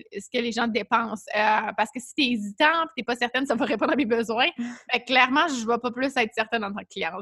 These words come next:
Speaker 1: Fait que, tu sais, mais, puis t'as pas besoin d'avoir des stratégies, là. Au contraire, je vois des gens qui, euh, qui ont tellement, tellement d'expérience dans leur domaine, mais, tu sais, sont pas confiants ou ils ont peut-être justement des mauvaises habiletés de communication. Ça peut être bien les choses, en fait,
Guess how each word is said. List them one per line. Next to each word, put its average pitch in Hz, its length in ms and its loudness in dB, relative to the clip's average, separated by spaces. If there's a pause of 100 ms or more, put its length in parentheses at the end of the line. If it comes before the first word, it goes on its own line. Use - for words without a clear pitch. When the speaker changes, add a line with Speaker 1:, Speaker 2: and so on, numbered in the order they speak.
Speaker 1:
Fait 233 100 2
que, - 100 -12
tu 285 60 2
sais, 302 140 2 (420)
mais, 233 160 0 (140)
puis 220 100 -8
t'as 233 80 0
pas 262 100 2
besoin 403 140 2
d'avoir 311 200 8
des 240 80 0
stratégies, 240 540 2
là. 349 100 4
Au 277 40 -4
contraire, 269 340 4
je 311 40 4
vois 262 120 2
des 240 120 -2
gens 262 160 4 (120)
qui, 262 320 0
euh, 214 440 2
qui 226 100 -4
ont 226 60 -4
tellement, 349 320 4
tellement 277 180 4
d'expérience 254 840 0 (400)
dans 233 140 4
leur 233 180 4
domaine, 226 400 2
mais, 226 80 0
tu - 80 -10
sais, 240 120 -12
sont 180 120 -4
pas 339 100 2
confiants 247 800 0
ou 226 180 -6
ils 208 100 -4
ont 208 360 -8
peut-être 220 260 0
justement 214 380 -4
des 208 320 -4 (460)
mauvaises 240 260 4
habiletés 226 240 -2
de 208 60 -14
communication. 277 840 0
Ça 220 80 0
peut 226 120 0
être 220 120 -4
bien 240 120 -2
les 254 120 -2
choses, 254 240 0
en 247 100 -2
fait, 320 160 -2